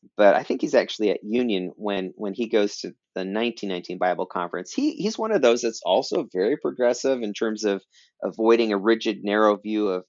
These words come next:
of Ellen White and that we need to educate the church. Um, he goes back and he keeps teaching. He keeps teaching, and,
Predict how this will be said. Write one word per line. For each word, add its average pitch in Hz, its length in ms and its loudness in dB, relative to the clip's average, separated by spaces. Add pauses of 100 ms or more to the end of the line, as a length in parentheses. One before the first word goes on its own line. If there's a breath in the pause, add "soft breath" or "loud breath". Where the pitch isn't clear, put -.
of 95 260 -4
Ellen 107 280 -6
White 98 440 -2
and 87 180 -10
that 95 120 -8
we 110 100 -8
need 107 180 -6
to - 120 -6
educate 98 420 -10
the 90 60 -18
church. 104 520 -4 (480)
Um, 104 220 -4
he 190 140 -4
goes 214 220 0
back 147 320 2
and 135 100 -10
he 143 60 -14
keeps - 280 -10
teaching. - 420 -4 (300)
He 127 80 -20
keeps - 280 -10
teaching, 98 460 -4
and, 95 200 -6